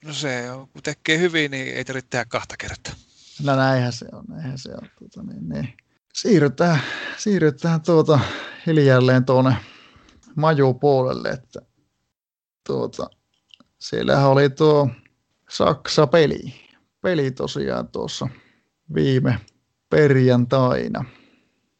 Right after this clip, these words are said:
Speaker 2: Ja, tuota, meillähän oli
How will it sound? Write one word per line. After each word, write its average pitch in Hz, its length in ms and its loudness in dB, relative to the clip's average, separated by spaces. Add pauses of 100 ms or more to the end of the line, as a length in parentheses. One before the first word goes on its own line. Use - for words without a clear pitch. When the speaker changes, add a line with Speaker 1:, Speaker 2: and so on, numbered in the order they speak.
(320)
Speaker 2:
Ja, 135 80 -8
tuota, 139 880 0 (1080)
meillähän 135 400 4
oli 139 280 4